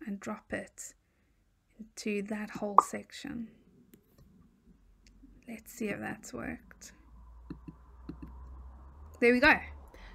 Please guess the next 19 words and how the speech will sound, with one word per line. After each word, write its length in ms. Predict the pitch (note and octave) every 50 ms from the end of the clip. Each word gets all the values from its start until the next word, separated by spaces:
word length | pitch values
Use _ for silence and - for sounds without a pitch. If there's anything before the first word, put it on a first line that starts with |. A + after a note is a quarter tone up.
| - -
So 260 | - - B3 A3+ G#3 - -
everywhere 640 | B3+ C4 C4+ C#4 E4+ E4+ E4 C#4 B3 A#3 A3 G#3 G3+
where 180 | G#3 G#3 G3+
we've 320 | G3 G#3 G#3+ G#3+ G#3 G3 -
had, 520 | - - - A3+ G#3 G3+ G3 F#3+ - - - - - - - - _ - -
um, 240 | F#3+ F3+ F3 F3 - -
a 100 | G#3 G3+
red 360 | G3+ G#3+ G#3+ G3+ G3 G3 F#3 - _ _ _ _ _ _ _
block, 500 | - G3+ G3 - - - - - - - _ _ _ -
we've 220 | G#3+ G#3 F#3+ G3
now 220 | G3+ F#3+ F#3+ F#3+
got 180 | F#3 - F#3+ F#3+
a 40 | G3
coin 300 | - - E4+ E4+ A#3+ F#3
there. 260 | E3 - - - - - - - _ _ _ _ _ _ _ _ _ _ - - - - - -
The 80 | -
only 220 | - C4+ C#4 D#4+ E4+
problem 420 | E4 - C4+ B3 A3 A3+ A3 G#3+
is 460 | A3 A3+ G#3+ - - A#3+ - - -